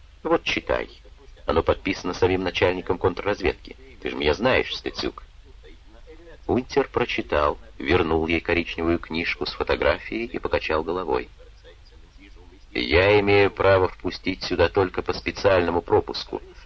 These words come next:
или если кто заявлен. Извольте покинуть территорию». Он попытался закрыть окошко, но она не дала ему сделать этого.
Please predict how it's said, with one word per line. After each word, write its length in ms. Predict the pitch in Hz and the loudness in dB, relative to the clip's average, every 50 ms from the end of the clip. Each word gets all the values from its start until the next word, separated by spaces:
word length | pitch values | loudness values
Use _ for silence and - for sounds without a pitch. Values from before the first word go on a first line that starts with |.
| - - - | -20 -20 -4
или 220 | - 135 151 143 135 | -2 0 2 2 2
если 460 | 107 101 110 - - - 104 101 92 - - - - - - | 4 4 2 2 2 2 2 2 2 0 -10 -20 -20 -20 -18
кто 220 | - - - - 92 | -18 -2 2 2 2
заявлен. 540 | 82 85 76 69 67 65 62 57 58 60 - - - - - - - - - - - - - - - - - | 4 4 4 4 4 2 2 0 -6 -10 -10 -16 -20 -20 -20 -20 -20 -20 -20 -20 -20 -20 -20 -20 -20 -20 -4
Извольте 540 | - 110 113 120 147 165 151 - - - 87 | -2 -2 0 4 4 4 4 4 2 0 0
покинуть 480 | - - 92 87 - 76 69 62 - - | 2 2 0 2 2 -2 -4 -4 -4 -4
территорию». 580 | - - 62 62 - 69 65 60 60 58 57 - - - - - - - - - - - - - - - - | -4 -4 -4 -2 -2 0 0 2 0 -2 -2 -6 -12 -20 -20 -20 -20 -20 -20 -20 -20 -20 -20 -20 -20 -4 -2
Он 120 | - - | -2 0
попытался 540 | 95 104 - - 98 - 104 101 95 - 92 | 0 -2 -2 -2 0 0 0 0 0 -2 -2
закрыть 400 | 87 95 92 - 82 76 73 - | -2 -2 -2 0 -2 -2 0 0
окошко, 460 | 71 - - - 110 - - - 123 | -2 0 2 0 0 0 -2 -4 -2
но 140 | 120 117 113 | 0 2 2
она 160 | 110 107 110 | 2 2 2
не 100 | 113 127 | 0 0
дала 300 | 123 - 139 135 110 85 | 0 0 2 2 4 4
ему 200 | 80 76 71 73 | 2 2 0 -2
сделать 460 | 73 71 65 71 76 73 76 - - - | -6 -2 0 2 2 2 2 0 0 -2
этого. 320 | 71 - - 78 71 73 | -2 0 2 0 0 0